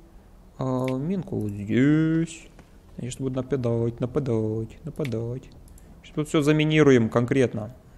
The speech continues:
Два минка. Три минка.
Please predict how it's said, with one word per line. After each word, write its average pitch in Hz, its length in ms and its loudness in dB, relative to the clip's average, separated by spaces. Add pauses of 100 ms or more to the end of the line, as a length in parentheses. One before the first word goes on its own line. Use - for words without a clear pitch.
Два 120 380 -4
минка. 151 540 -6 (880)
Три 110 320 -2
минка. 143 640 -2